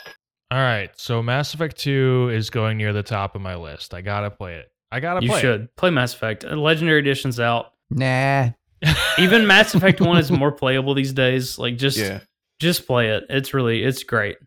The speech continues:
Speaker 4: I've played through Mass Effect two, like, three or four times.
Speaker 1: Nice.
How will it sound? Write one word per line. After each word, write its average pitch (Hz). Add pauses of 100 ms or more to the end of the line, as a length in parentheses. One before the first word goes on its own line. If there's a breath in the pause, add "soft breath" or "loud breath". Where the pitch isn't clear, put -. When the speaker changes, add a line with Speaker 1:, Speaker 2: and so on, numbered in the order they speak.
(140)
Speaker 4:
I've 135
played 190
through 185
Mass 147
Effect 139
two, 107 (440)
like, 104 (120)
three 104
or 95
four 92
times. - (260)
Speaker 1:
Nice. 95